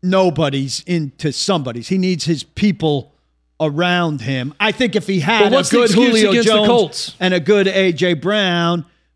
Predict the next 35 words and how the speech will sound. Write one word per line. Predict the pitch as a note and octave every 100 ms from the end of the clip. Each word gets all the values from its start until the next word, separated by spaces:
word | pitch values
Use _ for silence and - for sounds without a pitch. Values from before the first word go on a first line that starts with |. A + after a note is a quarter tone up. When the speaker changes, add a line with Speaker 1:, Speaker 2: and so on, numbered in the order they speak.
| _ _
Speaker 1:
I'd | E3+ E3+
like | F3 E3
to | -
see | D3+ - F#3+ E3+ E3
what | D#3 D#3 D#3+
he | D3+ D#3
was | C#3+ B2
doing | - G3 E3 C#3 C3 C3 -
minus, | D#3 D3+ C#3+ C3+ C3 - - - _ _ _ _ _
minus | F3 D#3+ D3+ C#3+ C3 - - -
Henry | D3+ F3+ D3+ B2 B2 B2 B2+ - - _ -
a-, | C#3 -
and, | D3 C3+ B2+
and | - C#3+ B2+
give | E3 D#3
him | C#3+
a, | C3+
a | C3+ C3+
fair | - E3 C#3+ C3
chance | - D#3+ D3 C3+ B2 - _
at | C#3+ C#3 D3
that. | D#3+ C#3+ B2+ C3 _ _ _ _ _ _
And | E3+ E3
then, | E3 D#3 D#3
you | D#3+
know, | C#3+
the | C#3 C3+
defense | D#3+ D3 D3+ C#3
has | D3 C#3
to | -
figure | B2 D#3 C#3
out | B2+ B2+
a |
way | B2+ C3+ C3+
to, | B2+ C3+